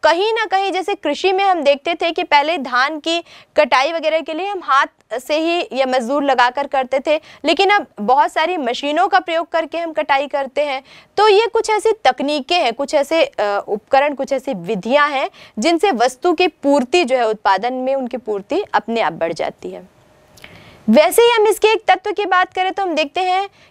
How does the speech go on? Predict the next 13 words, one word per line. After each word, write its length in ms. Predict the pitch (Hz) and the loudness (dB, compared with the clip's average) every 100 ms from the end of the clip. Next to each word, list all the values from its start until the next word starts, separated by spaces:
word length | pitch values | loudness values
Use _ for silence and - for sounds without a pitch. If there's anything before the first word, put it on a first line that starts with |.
| - | 0
कि 140 | 415 | 2
परिवहन 920 | 440 _ - 311 330 294 359 453 539 508 285 | 2 _ 2 2 2 2 0 0 -2 -2 2
और, 320 | 302 349 370 | 4 4 4
अ, 260 | 339 254 | 0 -4
संचार 680 | 262 320 302 302 359 339 427 453 | -4 -2 0 0 2 2 2 0
की 260 | 403 440 | -2 -2
सुविधाएं 680 | 427 311 277 285 294 381 285 | -4 -6 -4 -2 0 0 0
जहां 260 | 285 311 | 0 0
पर 260 | 330 302 370 _ | 0 0 -2 _
पर्याप्त 520 | 269 269 285 359 - 330 | 0 2 0 0 -4 -6
मात्रा 460 | 262 240 220 202 | -4 -4 -6 -6
में 140 | 185 196 | -6 -8
है, 180 | 180 | -10